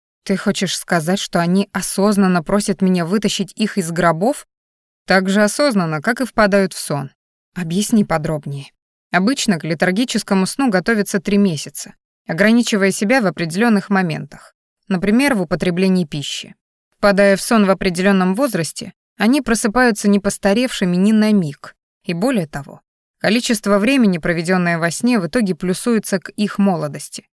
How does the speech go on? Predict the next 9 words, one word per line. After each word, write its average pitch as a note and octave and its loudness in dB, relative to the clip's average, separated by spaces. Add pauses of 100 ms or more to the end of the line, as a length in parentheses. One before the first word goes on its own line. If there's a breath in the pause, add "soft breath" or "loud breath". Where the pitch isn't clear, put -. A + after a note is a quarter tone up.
(440)
Допустим, A#3 0
человек A3 2
заснул A3 0
в - -10
тридцать G3 -2
лет A#3 0
и F3+ -2
проспал F#3 -2
пятьдесят. D#3+ -6